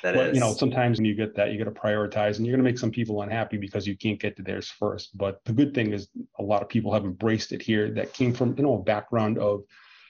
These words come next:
Speaker 2: a little bit less robust technology, and they can see some of this. So now the floodgates have kind of opened a little bit in some regards, so, which is terrific. It's, now it's up to me to manage my resources and the priorities, but also, again, going back to listening to where they think their priorities are.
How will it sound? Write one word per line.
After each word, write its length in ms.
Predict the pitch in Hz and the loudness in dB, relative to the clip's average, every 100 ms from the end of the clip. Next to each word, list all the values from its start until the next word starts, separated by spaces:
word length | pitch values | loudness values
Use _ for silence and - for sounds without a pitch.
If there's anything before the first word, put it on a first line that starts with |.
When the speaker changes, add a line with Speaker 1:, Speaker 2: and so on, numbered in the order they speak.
| - | 2
Speaker 2:
a 40 | |
little 140 | 170 160 | 2 4
bit 140 | 160 | 2
less 220 | 131 123 | 0 0
robust 340 | 123 110 113 - | 0 0 0 -2
technology, 600 | 113 110 110 110 120 120 | -8 -4 -4 0 0 0
and 120 | 113 | 0
they 80 | 107 | -2
can 140 | 110 | -4
see 220 | - 143 | -2 -2
some 180 | 135 117 | 0 -2
of 60 | 92 | -4
this. 140 | 92 | -4
So 80 | 110 | 0
now 280 | 110 110 - | 0 0 -6
the 240 | - - - | -10 -8 -6
floodgates 500 | - 131 120 110 110 | 0 2 4 2 2
have 80 | 107 | -2
kind 160 | 110 | -2
of 80 | 107 | 0
opened 320 | 120 120 110 | 2 2 0
a 100 | 92 | -2
little 160 | 101 92 | -6 -6
bit 140 | - | -8
in 80 | 95 | -6
some 240 | - 113 | -4 -4
regards, 480 | 98 95 98 98 - | -4 0 0 0 -2
so, 280 | - 110 104 | 0 2 2
which 340 | - 123 117 | 0 0 0
is 120 | 107 - | -2 -2
terrific. 560 | 113 110 107 104 - - | 0 0 0 -4 -6 -10
It's, 320 | 107 - - | -10 -10 -4
now 260 | 113 110 104 | 0 2 2
it's 120 | 117 | -2
up 100 | 120 | -2
to 60 | 107 | 2
me 220 | 113 107 | 4 4
to 80 | 101 | 2
manage 340 | 107 110 - | 0 0 0
my 120 | 104 | 0
resources 640 | 104 110 110 117 107 113 104 | 2 0 0 -4 -4 -2 -2
and 80 | 95 | -2
the 20 | |
priorities, 640 | - 107 107 107 107 107 - - | 0 4 6 4 2 -2 -8 -6
but 100 | - | 2
also, 320 | - - 175 - | 2 4 0 2
again, 380 | 123 139 135 | 2 2 0
going 200 | - 110 | 0 -2
back 200 | 110 107 | 0 -2
to 100 | - | 0
listening 380 | 113 117 117 107 | -2 0 0 -2
to 80 | 107 | -4
where 160 | 101 98 | -6 -2
they 160 | 110 | -4
think 260 | 107 104 - | -2 -4 0
their 140 | 113 | -2
priorities 560 | 113 104 101 98 98 98 | 0 0 0 0 -4 -4
are. 200 | 95 | -4